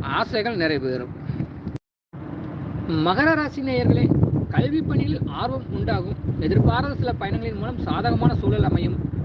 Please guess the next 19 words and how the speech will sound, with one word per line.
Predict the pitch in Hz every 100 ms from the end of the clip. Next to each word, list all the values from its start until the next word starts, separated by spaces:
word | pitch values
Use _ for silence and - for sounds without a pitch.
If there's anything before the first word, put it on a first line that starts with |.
| - -
அலுவலக | 233 277 285 294 294
பணிகளில் | 247 247 269 -
அமைதி | 151 196 247
உண்டாகும். | 254 202 190 185 -
அரசு | 160 - - -
காரியத்தில் | - 220 220 - - -
அனுசரித்து | 156 - - - -
செல்லவும். | 165 165 151 - - - -
மனதில் | 160 233 294 320 262 214
நேர்மறையான | 214 277 302 294 269 277 294
சிந்தனைகள் | 254 233 254 247 262
உண்டாகும், | 202 208 208 170
தவிர்க்கவும். | - 180 208 196 180 - - - - - - -
புதிய | - 254 311 302
மனை | 247 262
வாங்குவது | 226 226 233 240 254
தொடர்பான | 233 214 226 240
எண்ணம் | 247 196 226 220
மேம்படும். | 190 175 165 180